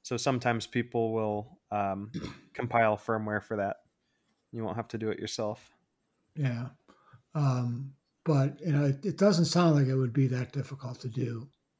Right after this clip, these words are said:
Speaker 2: e-, either way. Now, if you had replaced a board or just put a, a newer version of Marlin on there. It, have you, you guys have both have, like, compiled Marlin before?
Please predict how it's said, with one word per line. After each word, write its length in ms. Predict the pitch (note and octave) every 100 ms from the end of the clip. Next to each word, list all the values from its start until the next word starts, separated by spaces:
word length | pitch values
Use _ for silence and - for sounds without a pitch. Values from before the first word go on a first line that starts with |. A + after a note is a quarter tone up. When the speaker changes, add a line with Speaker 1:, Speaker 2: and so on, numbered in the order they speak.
| _ F3
Speaker 2:
e-, 80 | F3+ A#3+
either 340 | D#3+ D3 C3
way. 440 | B2+ C3+ C#3 - - _ _ _ _ _ _ _
Now, 120 | C3+
if 120 | B2
you 80 | D3
had 240 | C3+ C#3 C3+
replaced 440 | C3+ C3+ B2 -
a 20 |
board 380 | B2 C#3+ C3+ B2+
or 100 | B2
just 380 | B2 A#2+ A2+ - _ _ -
put 180 | C#3+
a, 280 | C3+ A#2+ D#3 C3+
a 40 |
newer 260 | B2 C3+ A#2+
version 400 | A#2+ A#2+ A#2+ B2
of 140 | A2
Marlin 440 | C3 C3 A#2+ B2+ C3
on 280 | C3 C#3 C#3+
there. 300 | D3 F3 - _ _ _ _ _ _ _ _ _ _ _ _ E3+
It, 200 | A#3+ - G#3 _
have 180 | F#3 D3+
you, 120 | C#4 B3+ -
you 160 | G3+
guys 240 | G#3+ F3 C#3
have 120 | C#3
both 240 | E3+ D#3 C#3+
have, 120 | C3
like, 280 | C#3+ C3+ -
compiled 640 | C#3 C3 C#3+ C#3+ C#3 B2+
Marlin 400 | C3 C3 C3+ C3+
before? 600 | C#3 C#3 D#3 D3+ D3+ C3+